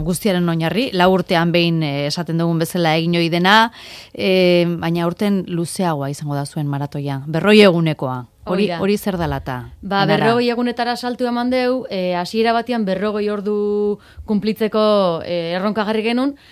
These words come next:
Speaker 2: eta ikusita lehenengo maratoietan erronka hoi oso errex bete dala, ba, behatzigarren maratoi hontan ausartu gea berrogei ordutatikan berrogei egunetako saltua ematen.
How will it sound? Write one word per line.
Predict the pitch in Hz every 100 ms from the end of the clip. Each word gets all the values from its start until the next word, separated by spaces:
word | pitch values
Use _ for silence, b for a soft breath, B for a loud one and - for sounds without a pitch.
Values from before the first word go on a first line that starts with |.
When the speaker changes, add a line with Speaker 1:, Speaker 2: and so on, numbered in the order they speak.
| B B B -
Speaker 2:
eta | 220 208 214 202 202
ikusita | 220 233 220 247 247
lehenengo | 196 202 214
maratoietan | 214 220 226 220 220 214 170 -
erronka | 190 202 202
hoi | 202
oso | 190 208 - 208
errex | 208 208 196
bete | 202 220
dala, | 220 233 262 311
ba, | 208 190
behatzigarren | 180 185 208 202 202
maratoi | 202 202 202 202
hontan | 208 214
ausartu | 180 185 190
gea | 185 196 180 156 156
berrogei | 180 185 190 196 196 190 196 - -
ordutatikan | 208 214 214 220 226 247 214
berrogei | 175 185 185
egunetako | 175 180 175 165 170 156 b b b b -
saltua | 208 190 185
ematen. | 175 165 165 160